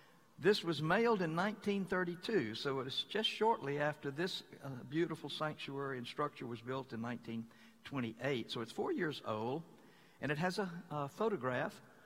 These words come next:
of the church. It was sent to a Miss Mary Ann McKee in Ypsilanti, Michigan. How I, it got out to an antique store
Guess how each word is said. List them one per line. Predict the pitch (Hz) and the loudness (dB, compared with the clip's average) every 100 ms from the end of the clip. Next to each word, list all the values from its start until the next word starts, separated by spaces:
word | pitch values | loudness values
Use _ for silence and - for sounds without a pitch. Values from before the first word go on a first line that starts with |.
| - - | -20 -8
of | - 143 | -6 -4
the | 175 | -4
church. | - 113 117 - | 0 2 0 -2
It | 151 - | -4 -2
was | 139 127 - | -2 -2 -6
sent | - - 220 220 - - | -4 2 2 2 -6 2
to | 180 170 156 147 - - - - - - - - - - - | 4 6 2 -2 -12 -18 -20 -20 -20 -20 -20 -20 -20 -20 -4
a | 139 | -2
Miss | 165 180 - - - - - - - - | 2 2 2 0 -2 -10 -14 -20 -20 -4
Mary | 156 175 208 190 | 0 2 4 2
Ann | 180 185 | 2 2
McKee | 165 156 - 214 151 151 | 0 -2 0 2 4 2
in | 147 135 139 | 0 -2 0
Ypsilanti, | 185 - 165 160 160 156 156 - | 0 0 -2 0 -2 -2 -6 -2
Michigan. | 147 156 - - - | 0 0 -2 -6 -10
How | 110 147 160 | -4 0 2
I, | 151 151 | 0 -4
it | 151 143 | -8 -2
got | 156 143 - | 2 2 4
out | 147 - | 0 0
to | - | -2
an | 127 | -2
antique | 135 127 - 170 160 | -2 -2 0 -2 0
store | - 127 120 127 | -4 0 0 0